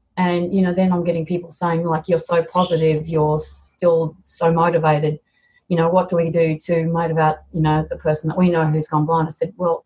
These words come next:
do you know what? I was motivated and driven and stubborn before I went blind. So it's, it hasn't changed.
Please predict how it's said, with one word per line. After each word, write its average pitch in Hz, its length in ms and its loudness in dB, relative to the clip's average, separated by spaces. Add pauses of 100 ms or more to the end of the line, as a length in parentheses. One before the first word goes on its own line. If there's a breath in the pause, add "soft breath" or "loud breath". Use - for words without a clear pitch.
(120)
do 202 100 -4
you 196 40 2
know 175 80 2
what? - 340 -2 (400)
I 202 60 6
was 202 200 2
motivated 160 540 2
and 147 100 2
driven 143 540 0 (460)
and 160 100 -2
stubborn 160 320 2
before 151 240 2
I 143 40 4
went 127 180 -2
blind. - 320 -6
So 151 360 0 (200)
it's, - 220 -12
it 190 220 0
hasn't 196 300 4
changed. 147 440 0